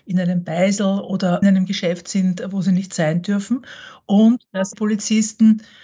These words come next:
die unterwegs sind und die andere Einsätze haben, im Zuge dieser Einsätze auch die Impf- und genesenen Nachweise kontrollieren sollen. Wenn jemand angetroffen wird, der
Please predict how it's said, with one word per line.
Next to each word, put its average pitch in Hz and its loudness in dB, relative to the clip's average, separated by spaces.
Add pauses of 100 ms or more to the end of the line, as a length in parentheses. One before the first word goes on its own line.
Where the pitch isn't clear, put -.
(260)
die 190 0
unterwegs 180 -2
sind 202 2
und 180 -2
die 190 -2
andere 190 0
Einsätze 196 -2
haben, 185 0 (180)
im 190 0
Zuge 214 0
dieser 190 -2
Einsätze 180 0
auch 170 -4
die 175 -2 (260)
Impf- 202 4
und 190 -2
genesenen 170 0 (220)
Nachweise 156 -2
kontrollieren 165 -2
sollen. 156 -2 (240)
Wenn 196 2 (200)
jemand 196 0
angetroffen 185 -4
wird, 185 -6
der 170 -2